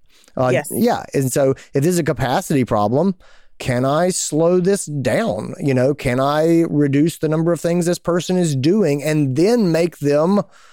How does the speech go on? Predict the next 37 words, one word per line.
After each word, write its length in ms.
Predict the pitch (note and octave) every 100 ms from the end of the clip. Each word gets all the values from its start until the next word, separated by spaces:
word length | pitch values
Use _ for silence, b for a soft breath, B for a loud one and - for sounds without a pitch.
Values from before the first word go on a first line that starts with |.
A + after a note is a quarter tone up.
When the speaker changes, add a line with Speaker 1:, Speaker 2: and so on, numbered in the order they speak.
| b b -
Speaker 1:
much 240 | B2+ D3
less 220 | C#3+ C#3+ C3
likely 280 | C3+ C#3+
to 60 | C3+
make 140 | C3 C#3
mistakes, 640 | D3+ - G3+ G3 - -
which 260 | D#3 D#3+ -
then 180 | D#3+ E3+
allows 360 | E3+ E3 F3+ E3+
me 100 | F3
to 120 | F3+
keep 280 | - G3 -
them 160 | G3
on 200 | F#3+ G#3
the 60 | G#3+
work, 200 | C#4+ -
on 140 | G3 A3
the 60 |
payroll 400 | B3 C#4+ A2+ A#2+
or 100 | - D#3
on 80 |
the 60 | F#3
workforce? 540 | C4+ - - - - -
Speaker 2:
Yeah. 240 | G3 F3+ E3
Speaker 1:
You 100 | C3+
know, 220 | B2+ G3 - B B
if 140 | - C3+
it's 140 | D3+
a, 240 | D#3 F3+ D#3
uh, 280 | D3 C3+ D3+
if 220 | C#3 C#3+
it's 180 | D3+ -
a, 280 | D#3 D3 C#3+
they 120 | D3+
don't 320 | F#3 E3 C#3
get 240 | A#2+ F3+
it, 280 | F#3+ - -